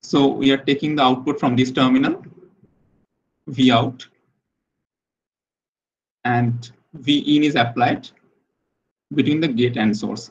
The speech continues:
In fact, uh, this particular configuration is a common source kind of configuration. So, uh, while you have studied, uh, the B J T amplifier, you have seen that there are three different configuration for the B J T amplifier. We have a common emitter configuration, we have common base configuration, and we have common collector configuration.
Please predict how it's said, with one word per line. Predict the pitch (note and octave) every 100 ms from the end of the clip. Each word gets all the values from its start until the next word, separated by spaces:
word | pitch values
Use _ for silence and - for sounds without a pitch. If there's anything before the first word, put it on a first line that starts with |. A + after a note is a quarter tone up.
| -
In | E3+
fact, | E3 - C#4+ D3
uh, | C3+ B2
this | C#3 D3
particular | C#3 - C3 C#3 C#3
configuration | - B2+ D3 D3+ C3 C#3
is | B2+ C3
a |
common | - C3 D3+ C#3 - _ _ -
source | G#3+ F3+ -
kind | D3 C#3
of | C3+
configuration. | B2 B2 B2 A2+ G#2+ -
So, | - C3+ C3 C3 _ _ _ _
uh, | A#2
while | B2 C#3+
you | F3 F3+
have |
studied, | F3 D#3+ C#3+ F3 E3+
uh, | C#3+ C3+ C3 B2+ - _
the | A2+ A#2+
B | A#2
J | C#3
T | D#3+
amplifier, | D3+ C3+ D3+ C#3 C#3
you | C#3
have | C3
seen | F3 E3
that | D#3+ D#3
there | C#3 D3
are | D#3
three | - F#3+
different | D3+ - D#3 D3 C3+
configuration | C3+ B2+ D#3 C#3+ C#3 C3+
for | C3+ B2+
the | A#2+
B | A#2+
J | A2+
T | A2
amplifier. | G#2 - - G2+ G#2 _ _ _
We | - C#3+
have | C#3+ C3+
a | C3+
common | C3 C3+ C#3 C#3+
emitter | C#3 C#3+ D3 D3+
configuration, | D3 C#3 C#3+ C#3 C#3 D3 C3+
we | B2+
have | A#2+
common | - B2 C3
base | A#2+ C#3+ -
configuration, | C#3+ C#3+ C3+ C#3 C3+ D#3
and | B2
we | A#2+
have | A#2+
common | B2 A#2 B2
collector | C3 C3 B2 G#2
configuration. | G2 - - - -